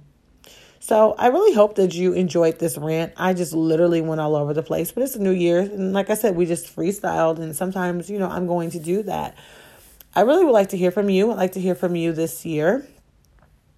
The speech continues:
We're gonna be just talking about more stuff, and,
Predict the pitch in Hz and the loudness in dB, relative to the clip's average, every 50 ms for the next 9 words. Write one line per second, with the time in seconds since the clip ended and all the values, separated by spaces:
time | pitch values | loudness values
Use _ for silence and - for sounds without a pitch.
0 | _ _ _ - 185 170 185 175 170 160 170 170 165 165 170 - - - 165 165 | _ _ _ -8 -6 -4 -2 -2 -2 0 0 0 0 -2 -4 -6 -8 -8 -8 -8
1 | 156 - - - 170 160 160 - 196 185 156 160 156 151 - 165 160 156 160 160 | -8 -10 -6 -2 -2 -2 0 0 -2 -2 0 -2 -2 -2 -4 -4 -4 -4 -4 -4
2 | - - - 156 151 160 170 180 - - 160 156 156 156 156 151 143 | -6 -6 -4 -2 0 0 -2 -2 -4 -8 -8 -8 -6 -8 -8 -10 -12